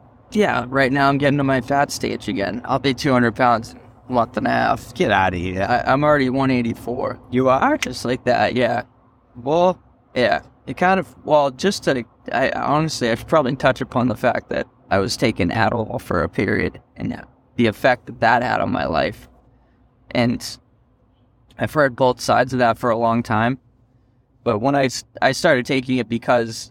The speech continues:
Speaker 1: I had nothing left in the tank at the end of the day after work, and it's,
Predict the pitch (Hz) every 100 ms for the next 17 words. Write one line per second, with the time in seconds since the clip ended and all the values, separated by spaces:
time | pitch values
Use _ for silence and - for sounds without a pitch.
0 | - 127 143 135 123 127 123 - 120 123
1 | 120 117 117 - 120 120 131 120 113 113
2 | 120 110 113 113 98 101 120 - 139 -
3 | - - 117 - -